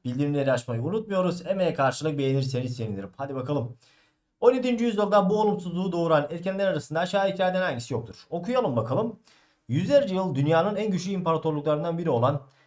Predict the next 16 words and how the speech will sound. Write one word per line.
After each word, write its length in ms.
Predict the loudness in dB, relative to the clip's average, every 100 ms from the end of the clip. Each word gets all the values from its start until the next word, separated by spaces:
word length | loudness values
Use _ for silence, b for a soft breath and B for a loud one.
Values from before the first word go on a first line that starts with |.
| _
ve 20 | -2
on 120 | 0
yedinci 320 | 0 -2 -4
yüzyıl 200 | -2 0
ortalarına 520 | 2 2 0 0 -2
kadar 380 | 0 2 0 -4 -4
dönemin 300 | -2 -2 -2
koşullarına 500 | -4 -2 -2 0 -2
göre 200 | -4 -2
gelişen 400 | -2 -2 -2 -2
bir 80 |
yapıya 320 | -2 -2 -2 -2
sahip 280 | 0 0
olan 200 | 0 0
Osmanlı 320 | -2 0 -2 -2
İmparatorluğu 720 | -2 0 0 -2 0 0 0